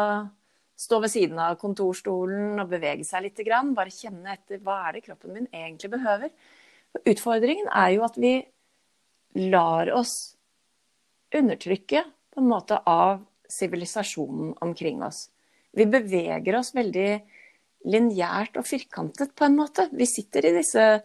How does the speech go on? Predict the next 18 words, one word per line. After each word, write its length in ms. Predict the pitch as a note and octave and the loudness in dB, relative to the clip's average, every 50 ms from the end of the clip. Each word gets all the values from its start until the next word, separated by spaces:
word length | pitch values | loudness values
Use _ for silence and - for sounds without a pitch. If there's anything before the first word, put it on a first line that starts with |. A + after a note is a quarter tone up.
| _ _ _ _ _ - | _ _ _ _ _ -14
stolene, 760 | - - - - D4 B3+ G3+ E3 D#3 D#3 D#3+ E3 F3 F3+ F3+ F3+ - _ _ _ _ _ - | -10 -6 -2 2 2 4 4 2 0 -2 -6 -4 -2 -2 -2 -4 -6 _ _ _ _ _ 2
enten 380 | - G#3 F#3+ G3+ - E3+ E3 E3+ | 2 2 2 0 -6 -8 -6 -2
det 120 | E3+ E3+ F3 F3 | -2 0 2 2
er, 160 | F3 F3 E3+ F3 | 2 0 0 -2
eh, 260 | F#3 F#3 F3+ F3+ F#3 _ _ _ _ _ _ _ _ _ - - | -4 -4 -4 -6 -8 _ _ _ _ _ _ _ _ _ -10 -6
i 120 | - G3 F#3+ | -4 -2 -2
en 140 | G3 G#3 F#3+ | -2 -2 -2
bil, 480 | D#3+ E3 F3+ A3 A#3 B3+ B3+ B3+ A#3 A3 | -2 -4 -2 -2 -2 0 -2 -2 0 0
eller 540 | G3+ G3 F#3 F#3+ G3 G3 G3 G3+ G3 F#3+ G3 | 0 0 0 0 2 2 2 2 2 0 -2
i 200 | - F#3+ F#3+ F3+ | -2 -4 -4 -4
det 140 | F3 F#3+ F#3 | -2 0 0
er 360 | F3+ F3+ F3+ F3+ F3 F3+ F3+ | 0 0 0 0 -2 -2 -2
kontorstolen, 920 | - A3 G3+ - F#3 E3+ D#3+ D#3+ - - F#3+ F3+ F3 F3+ F3 G3 A#3 B3 B3+ | -6 -10 -10 -8 -8 -8 -8 -8 -8 -8 -6 -4 -4 -4 -2 0 0 2 2
eller 420 | B3 A3 F#3 F#3 F#3 F#3 F#3 F3+ E3+ | 2 0 0 0 0 0 0 -2 -4
spisestolen 1200 | E3 F3+ - - - G3 F#3+ E3+ - D#3 D#3 - - - F#3 F3 F3+ F3+ G3 G#3 A3 A3 G#3+ A3 A3 | -8 -14 -14 -8 -4 -2 -2 0 -2 -4 -8 -10 -6 -4 -2 0 0 0 0 0 -2 -2 -4 -6 -8
på, 200 | - - - F#3 F3+ | -10 -10 -8 -2 2
ved 460 | F#3 F3+ F3 F3 F3 F3+ F3 - E3+ | 4 4 6 6 4 4 2 -2 -4
spisebordet. 640 | - - F#3+ F3 - C#3+ D3 E3+ F3+ F#3+ G#3 B3+ D4 | -2 0 0 0 0 0 0 2 2 4 4 2 0